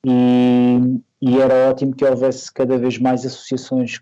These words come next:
como esta e que as próprias pessoas me-, se mentalizassem que este escrutínio não tem que ser feito por outras pe-,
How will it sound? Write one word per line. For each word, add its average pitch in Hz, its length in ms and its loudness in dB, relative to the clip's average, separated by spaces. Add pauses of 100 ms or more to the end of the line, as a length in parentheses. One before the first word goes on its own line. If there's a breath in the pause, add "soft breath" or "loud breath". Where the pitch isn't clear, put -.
(120)
como 123 260 0
esta 131 360 0
e 127 60 -6
que - 140 -20
as 127 120 -4
próprias 131 460 -2
pessoas 131 720 -6
me-, 143 400 0
se - 200 -8
mentalizassem 131 1000 0
que 131 240 -4
este 135 260 -4
escrutínio 135 540 -2
não 135 160 2
tem 127 160 0
que 127 80 -4
ser - 140 -6
feito 131 340 -4
por 131 160 -4
outras 123 300 -4
pe-, - 340 -18